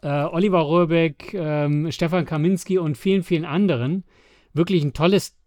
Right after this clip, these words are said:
Ding. Äh, ist so ein bisschen, ähm, ähm, vierte Wand und so weiter von der Inszenierung her, aber das macht, finde ich, äh, gibt dem Ganzen noch ein bisschen Atmosphäre. Und, äh, hat mir,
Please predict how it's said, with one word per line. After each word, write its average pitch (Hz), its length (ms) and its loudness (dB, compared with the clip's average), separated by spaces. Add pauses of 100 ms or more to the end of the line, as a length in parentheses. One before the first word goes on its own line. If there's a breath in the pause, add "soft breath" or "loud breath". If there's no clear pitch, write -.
(120)
Ding. 214 340 4 (440 soft breath)
Äh, 165 300 2
ist - 160 -4
so 220 80 4
ein 185 80 2
bisschen, 190 640 2
ähm, 170 460 -2
ähm, 151 480 -6
vierte 180 340 0
Wand 196 280 0
und 185 180 -2
so 175 160 -2
weiter 180 600 0
von 165 200 -4
der 196 80 -4
Inszenierung 175 640 -2
her, 139 240 0
aber 156 160 -2
das 165 220 0 (100)
macht, 180 280 -4
finde 180 200 2
ich, - 260 -14
äh, 170 140 -6
gibt 165 260 -8
dem 170 140 0
Ganzen 165 240 0
noch 170 100 0
ein 160 60 0
bisschen 160 380 -4
Atmosphäre. 165 840 -2 (800 soft breath)
Und, 165 460 2
äh, 160 320 -2
hat 175 200 -2
mir, 190 200 2